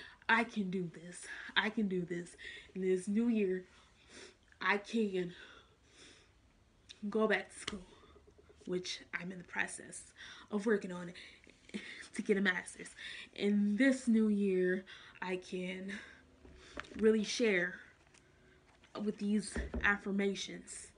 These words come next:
and composing a, a work of literature. <laughs> Um, this year,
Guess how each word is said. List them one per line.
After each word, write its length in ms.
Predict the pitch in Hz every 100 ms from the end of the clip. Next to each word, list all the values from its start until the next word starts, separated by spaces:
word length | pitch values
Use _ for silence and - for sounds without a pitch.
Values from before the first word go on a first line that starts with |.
| _ - - _ _ _ _ _
and 400 | 190 185 180 196 208 - _ _ _ - - _ _ _
composing 840 | - 196 - 196 185 180 175 180 202
a, 220 | 208 180 - - - _ -
a 220 | 190 185 185
work 280 | 190 185 185
of 160 | 175
literature. 520 | 190 185 151 - 170 - 202 208 - 226
<laughs> 360 | 254 - 202 - 349 359 - -
Um, 480 | 220 190 190 214 - -
this 640 | 196 190 185 220 247 -
year, 440 | 226 185 185 190